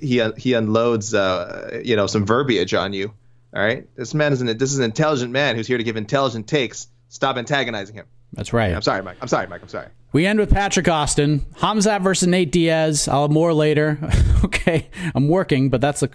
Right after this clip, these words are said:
Speaker 2: fight to make. Or if he really wants to be a badass, Khamzat goes to one eighty-five and fights Strickland. He likes Lerone Murphy versus Dan Hooker.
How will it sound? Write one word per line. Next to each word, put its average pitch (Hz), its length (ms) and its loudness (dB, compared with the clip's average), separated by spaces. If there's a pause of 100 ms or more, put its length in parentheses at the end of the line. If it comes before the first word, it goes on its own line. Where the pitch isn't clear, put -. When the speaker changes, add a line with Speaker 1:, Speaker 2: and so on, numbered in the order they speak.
(160)
Speaker 2:
fight 135 220 0
to 123 60 2
make. 107 400 0
Or 135 200 2
if 147 80 0
he 147 80 2
really 139 240 4
wants 135 240 2
to 131 40 -6
be 127 120 2
a 120 60 2
badass, 120 460 2
Khamzat 117 380 2
goes 113 200 0
to 113 80 2
one 107 120 2
eighty-five 104 400 0
and 98 100 -4
fights 101 200 -4
Strickland. 95 340 -6
He 107 80 -2
likes 123 220 0
Lerone 127 260 4
Murphy 123 300 2
versus 113 260 0
Dan 110 240 0
Hooker. 135 360 0